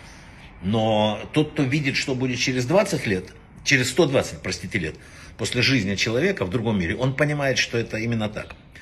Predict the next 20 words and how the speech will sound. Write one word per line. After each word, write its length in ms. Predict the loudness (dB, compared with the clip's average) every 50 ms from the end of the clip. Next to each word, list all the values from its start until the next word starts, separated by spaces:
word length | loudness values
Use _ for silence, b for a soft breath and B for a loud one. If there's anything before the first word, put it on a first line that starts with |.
| B B B B B B B B B B 0
Э, 360 | 4 6 8 8 8 8 6
на 120 | 6 4
ком 220 | 4 6 6 6 6
мы 100 | 6 4
это 140 | 4 4
учимся? 400 | 4 4 2 0 -2 -2 -2 -2
Йов, 340 | 2 6 8 8 8 8 4
книга 260 | 0 0 2 4 4 4
Йова, 340 | 6 6 4 4 4 4 2
и 100 | 2 2
Йов — 280 | 2 2 2 0 0 -4
это 360 | -4 -2 -2 0 0 0 -2
великий 360 | -2 -2 -2 -4 -4 -6 -6
праведник, 560 | -4 2 4 4 4 4 2 -2 -4 -6 -6 -8
там, 200 | -8 -8 -6 -6
и 20 |
так 160 | -6 -6 -2
далее. 240 | 0 0 2 4 4
Йов 160 | 2 2 2
страдал. 480 | 0 -2 -2 -2 -2 -2 -4 -6 -8